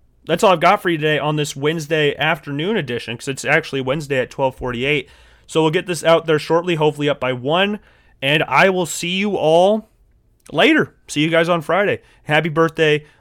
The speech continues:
late birthday to Spencer. It's his birthday yesterday. Our future co-host of the show, whenever we get that show underway. But happy birthday to Spencer,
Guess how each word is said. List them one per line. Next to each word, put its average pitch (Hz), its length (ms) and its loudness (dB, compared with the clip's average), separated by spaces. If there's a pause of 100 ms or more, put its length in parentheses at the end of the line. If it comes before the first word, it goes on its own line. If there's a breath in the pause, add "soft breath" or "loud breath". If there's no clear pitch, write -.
late 170 260 2
birthday 139 380 0
to 117 80 -8
Spencer. 147 380 -4
It's 147 80 -8
his 123 120 -8
birthday 135 380 -2
yesterday. 120 800 -2 (760)
Our 143 160 0
future 131 420 -4
co-host 113 460 -6
of 104 80 -12
the 104 60 -10
show, 117 200 -6
whenever 120 280 -4
we 107 100 -6
get 107 160 -8
that 113 180 -6
show 107 240 -6
underway. 110 460 -2 (1120 soft breath)
But 156 140 4
happy 190 240 4
birthday 160 380 0
to 139 80 -2
Spencer, 151 600 -4